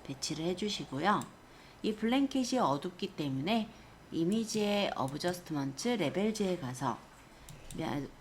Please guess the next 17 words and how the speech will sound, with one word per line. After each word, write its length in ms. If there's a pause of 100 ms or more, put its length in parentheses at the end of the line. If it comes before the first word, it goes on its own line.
이 200
사진의 420
명암을 460
조절을 460
한 140
겁니다. 520 (680)
기본적으로는 760
여기 300
있는 340
바를 400
이렇게 300
끌어서 460
조절하겠지만 1040 (420)
책에는 520
적혀있는 720 (380)
치수가 480
있으니까 760